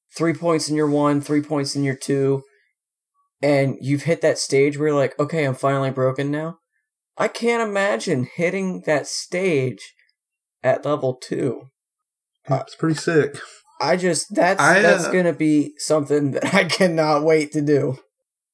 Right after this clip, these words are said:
Speaker 2: I, I'm almost seeing it getting nerfed. Something's gonna happen 'cause
Speaker 3: Something's gonna happen.
Speaker 2: he's gonna destroy ev-, in every other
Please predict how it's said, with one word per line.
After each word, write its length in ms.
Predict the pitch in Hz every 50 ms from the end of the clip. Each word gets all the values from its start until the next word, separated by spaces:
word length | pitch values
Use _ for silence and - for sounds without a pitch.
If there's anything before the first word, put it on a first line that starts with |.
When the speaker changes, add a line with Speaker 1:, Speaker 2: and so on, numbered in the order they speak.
| _ _ _ - - -
Speaker 2:
I, 280 | - - - 120 - -
I'm 220 | - 117 127 147 151
almost 280 | 147 147 135 120 - -
seeing 180 | 127 113 110
it 80 | 101 101
getting 220 | 104 98 87 98 95
nerfed. 380 | 92 90 90 90 87 - -
Something's 340 | - - 139 131 127 117 113
gonna 200 | 117 110 104 101
happen 420 | 101 95 95 92 - - 98 92 -
'cause 420 | 90 87 85 85 87 - - - _ _ _ _ _ _ _ _ _ _ _ _ -
Speaker 3:
Something's 380 | - - 160 151 139 139 131 -
gonna 160 | 123 104 110
happen. 360 | 117 101 101 - - 87 - -
Speaker 2:
he's 140 | 131 131 123
gonna 160 | 127 117 107
destroy 440 | 104 101 - - - 104 101 98 98 98
ev-, 120 | 95 - -
in 120 | 107 107
every 280 | 110 117 113 110 101 101
other 320 | 101 98 95 95 95 95